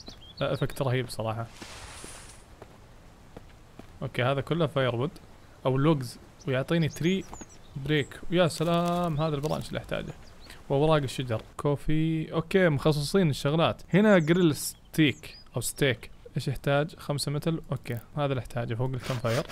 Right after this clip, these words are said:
ويحتاج هامر. اوه شت، الهامر رميته في المزرعة. يا ليل مطولك، ما اتجاه جيت انا. لا، هذا مكان جديد هذا، ولا المزرعة هذه؟ معقول المزرعة قريبة كذا؟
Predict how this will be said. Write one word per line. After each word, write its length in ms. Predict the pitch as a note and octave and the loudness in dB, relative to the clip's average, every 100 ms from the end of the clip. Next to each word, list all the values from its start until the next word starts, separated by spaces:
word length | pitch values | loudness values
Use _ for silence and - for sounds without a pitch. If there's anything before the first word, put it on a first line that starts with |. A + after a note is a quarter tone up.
| - - - - - - - | -10 -12 -14 -12 -14 -14 -6
ويحتاج 440 | B2+ A#2 - D#3+ C3 | -4 -2 0 2 4
هامر. 440 | F3 F3 C#3 - F#3+ | 4 4 0 -4 -6
اوه 80 | |
شت، 400 | D3+ - F3 - - - - D#3 | -6 -4 -4 -4 -12 -20 -8 -2
الهامر 320 | C#3+ G3 E3 | 2 4 4
رميته 380 | D#3+ G3 F#3 D#3+ | 4 4 4 4
في 60 | |
المزرعة. 540 | E3 G3 F#3+ F#3+ F#3 - - - - - - | 2 2 2 2 2 0 -8 -18 -20 -12 -2
يا 100 | E3 | 2
ليل 200 | G3 G3 | 2 2
مطولك، 520 | G3 A3 G#3 - - - - - - | 2 2 2 -2 -10 -16 -18 -20 -6
ما 140 | F3+ G3 | -2 0
اتجاه 360 | G3 F#3+ G3 | 0 2 4
جيت 280 | F3 G3 - | 4 2 2
انا. 200 | F3+ D#3 - - - - - E3 | 0 -2 -8 -20 -20 -20 -6 2
لا، 180 | E3 | 4
هذا 80 | E3+ | 4
مكان 280 | D3+ - E3 | 2 2 2
جديد 280 | D#3 F#3+ B2+ | 2 2 2
هذا، 140 | A#2 | 0
ولا 220 | C#3 G3+ | 0 2
المزرعة 520 | G3+ G#3 F3+ C3 A#2+ A#2 | 2 2 2 2 0 -2
هذه؟ 120 | - - - - - - - - - - - - - - - - - - - - - - - - - - - - - - - C3+ | -6 -12 -20 -20 -20 -20 -20 -20 -20 -20 -20 -20 -20 -20 -20 -20 -20 -20 -20 -20 -20 -20 -20 -20 -20 -18 -18 -18 -20 -20 -12 -4
معقول 240 | D3+ F#3 | -2 0
المزرعة 340 | E3+ E3+ D#3+ D3+ | 2 2 0 2
قريبة 320 | D#3+ F3+ D3+ | 2 2 0
كذا؟ 300 | - G#3+ | 0 -2